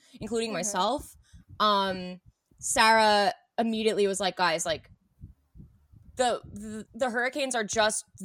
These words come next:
Speaker 1: a brand. Like, that's what it was. It was never actual substantive, su-, substantial, like, change.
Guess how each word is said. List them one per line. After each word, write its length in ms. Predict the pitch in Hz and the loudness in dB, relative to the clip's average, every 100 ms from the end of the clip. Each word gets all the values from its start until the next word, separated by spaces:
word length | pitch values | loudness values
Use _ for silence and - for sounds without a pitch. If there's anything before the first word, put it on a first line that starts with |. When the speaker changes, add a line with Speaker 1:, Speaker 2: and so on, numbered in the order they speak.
| 180 - - | -14 -10 -6
Speaker 1:
a 80 | 214 | -4
brand. 560 | 202 196 185 - 190 - | 0 0 0 -4 -8 -4
Like, 180 | 196 - | -2 2
that's 280 | 208 208 | 2 2
what 160 | 214 196 | 0 2
it 100 | 151 | 2
was. 300 | 156 104 - | 0 -2 -2
It 100 | 220 | -4
was 220 | 208 202 | -4 -4
never 400 | 208 202 202 214 - | -2 -2 2 2 4
actual 840 | 175 185 208 185 185 180 175 - | 0 0 -4 -2 0 0 -2 -6
substantive, 760 | - - 185 175 185 180 180 - - | -8 -2 -2 -2 -8 -6 -8 -8 -12
su-, 180 | - - _ | -10 -10 _
substantial, 720 | - 226 - 196 196 196 180 | -8 -6 -4 -4 -4 -4 -4
like, 260 | 170 151 - | -4 -6 -8
change. 640 | - 196 180 190 254 359 | -8 -6 -4 -4 -4 -6